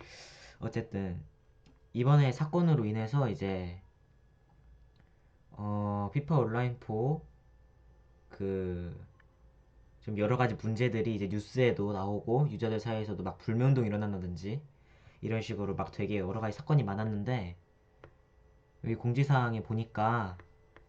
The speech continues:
박정무 실장님이,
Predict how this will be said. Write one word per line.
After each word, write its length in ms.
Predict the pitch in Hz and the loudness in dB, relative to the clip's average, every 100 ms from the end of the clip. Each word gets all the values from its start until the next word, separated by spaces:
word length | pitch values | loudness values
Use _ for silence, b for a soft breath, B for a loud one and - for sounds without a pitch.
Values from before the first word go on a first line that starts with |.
| _ _ - _ _ - - | _ _ -20 _ _ -20 -20
박정무 600 | - - 143 143 135 120 | -20 0 6 8 8 6
실장님이, 920 | 135 131 139 131 113 127 143 95 90 | 2 2 2 2 2 4 4 2 -6